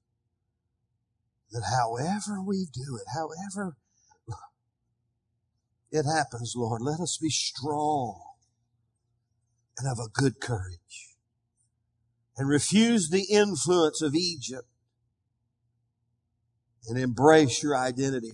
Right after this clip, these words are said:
for our life and obey your word for our life as Joshua obeyed.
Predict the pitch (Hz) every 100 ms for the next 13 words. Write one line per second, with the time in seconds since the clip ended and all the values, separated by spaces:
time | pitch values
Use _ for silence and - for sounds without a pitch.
0 | - 120 104 104 95 82 - - - -
1 | _ _ _ _ _ _ _ _ _ _
2 | _ _ _ _ 120 143 120 160 170 160
3 | 139 139 127 131 131 117 - 120 123 123
4 | 120 123 104 - 117 117 117 - 113 120
5 | 104 - 90 - -